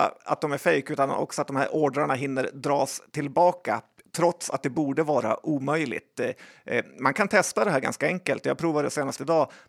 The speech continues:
att man provar att köpa två nivåer upp i boken, alltså,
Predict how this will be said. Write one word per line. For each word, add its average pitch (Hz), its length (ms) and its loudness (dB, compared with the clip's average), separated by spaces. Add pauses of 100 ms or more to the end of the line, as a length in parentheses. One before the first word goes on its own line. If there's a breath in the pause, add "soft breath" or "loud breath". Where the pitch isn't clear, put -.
(180)
att - 340 0
man 156 180 2
provar 170 360 4
att 160 80 0
köpa 156 320 2
två 170 460 2
nivåer 143 540 2
upp - 320 -4
i 135 120 -4
boken, 123 460 -4
alltså, 120 460 -2